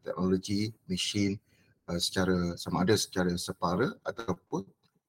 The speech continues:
uh, fully automatic, ya, secara sepenuhnya, automatik sepenuhnya. Di mana, um, kita melihat, uh, teknologi mekanisasi ini, uh, merujuk kepada,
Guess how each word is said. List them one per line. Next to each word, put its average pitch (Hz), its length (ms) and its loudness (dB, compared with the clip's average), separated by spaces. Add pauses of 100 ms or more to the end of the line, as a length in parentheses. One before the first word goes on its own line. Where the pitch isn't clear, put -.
uh, 98 240 4
fully 117 240 4
automatic, 90 560 0
ya, - 240 -16
secara 143 320 -2
sepenuhnya, 87 560 -4 (400)
automatik 95 320 -2
sepenuhnya. 87 480 -6 (400)
Di 98 160 2
mana, 135 320 8 (160)
um, 101 400 4 (320)
kita - 160 -4
melihat, 110 400 4 (240)
uh, 95 400 2 (320)
teknologi 101 320 0
mekanisasi 98 800 -2
ini, 135 240 2 (400)
uh, 98 240 2
merujuk 104 560 2
kepada, 95 560 0